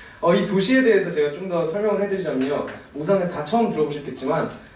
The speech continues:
어, 미 공군이 있었기 때문에, 미군이 위치하기 때문에 굉장히 밖에는 약간 이태원 같은 느낌의,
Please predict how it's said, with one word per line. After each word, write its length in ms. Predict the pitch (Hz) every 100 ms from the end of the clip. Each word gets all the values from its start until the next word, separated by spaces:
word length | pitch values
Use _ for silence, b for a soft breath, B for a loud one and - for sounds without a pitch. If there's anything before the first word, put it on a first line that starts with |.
| -
어, 160 | 135 131
미 160 | 190 185
공군이 400 | 170 180 202 170
있었기 320 | - 156 165
때문에, 340 | 180 160 151 131
미군이 500 | 170 208 220 135 113
위치하기 380 | 131 156 147 -
때문에 460 | 165 151 160 127
굉장히 380 | 127 131 151 135
밖에는 440 | 123 123 160 147 127
약간 240 | - 123
이태원 340 | 127 - 190 170
같은 260 | 151 - 123
느낌의, 480 | 117 127 127 175